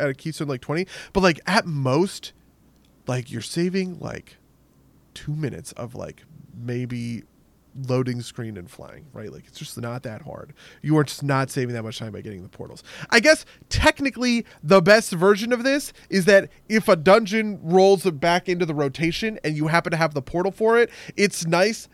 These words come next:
that you start with the portal from day one, right? So for instance, when Shadowlands comes back around, I'm going to have a bunch of the Shadowlands portals on Bairn. That's gonna be neat. I'm gonna be able to do Shadowlands dungeons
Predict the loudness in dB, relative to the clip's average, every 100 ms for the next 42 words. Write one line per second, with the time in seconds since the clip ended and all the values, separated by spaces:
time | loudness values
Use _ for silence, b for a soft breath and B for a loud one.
0 | -2 2 2 2 0 0 4 4 4 0
1 | -2 -2 -2 -2 -2 -2 -2 -4 -6 -6
2 | -12 -14 -10 -8 -8 B B -6 -2 0
3 | 0 -2 -8 -6 -4 2 6 6 6 4
4 | 0 -2 -2 2 0 0 -2 -4 -8 B
5 | B 2 4 6 4 4 2 2 0 -2
6 | -6 -2 0 2 0 -4 -2 -2 0 0
7 | 0 2 0 0 -4 -12 B -6 -4 -2
8 | -2 -2 -2 -4 b b 2 4 4 4
9 | 2 0 2 2 2 2 0 0 -2 -4